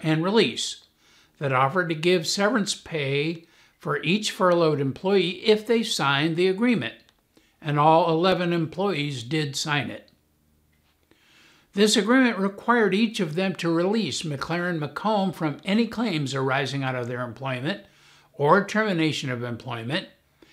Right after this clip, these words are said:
and contained provisions broadly prohibiting disparagement of McLaren Macomb and requiring confidentiality about the terms of the agreement.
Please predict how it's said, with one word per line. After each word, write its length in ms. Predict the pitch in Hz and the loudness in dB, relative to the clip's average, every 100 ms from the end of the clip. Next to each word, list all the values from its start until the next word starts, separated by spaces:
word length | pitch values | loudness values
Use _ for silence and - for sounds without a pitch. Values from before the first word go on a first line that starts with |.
| _ _ | _ _
and 180 | 165 160 | -2 -2
contained 480 | 160 151 160 165 165 | -2 -6 -4 -4 -4
provisions 580 | 175 185 196 185 147 127 | -2 0 0 0 -4 -4
broadly 540 | 131 160 180 202 208 | 0 2 2 2 -2
prohibiting 600 | 208 175 190 180 151 151 | -2 -2 -2 -2 -2 -4
disparagement 1120 | 131 135 - - 214 190 127 110 - 131 165 - - - - | -4 -4 -6 -2 0 2 0 -6 -8 -8 -8 -12 -20 -20 -18
of 160 | - 147 | -4 0
McLaren 500 | 139 - 156 160 160 | 0 0 2 4 4
Macomb 600 | 151 - 214 170 110 - _ _ _ _ _ _ | 0 0 2 2 -2 -10 _ _ _ _ _ _
and 540 | 143 139 131 180 202 - | 2 4 4 0 -4 -4
requiring 600 | 160 156 185 190 180 180 | -6 -2 4 6 6 2
confidentiality 1160 | 156 196 196 180 180 185 - 190 190 160 120 131 | 0 0 0 -2 0 -2 -2 0 2 0 -2 -6
about 300 | 131 135 - | -4 -4 -4
the 100 | 147 | -8
terms 400 | - 165 139 117 | -6 -4 -4 -4
of 160 | 120 | -10
the 140 | 113 120 | -10 -12
agreement. 500 | 117 147 143 104 | -8 -4 -4 -4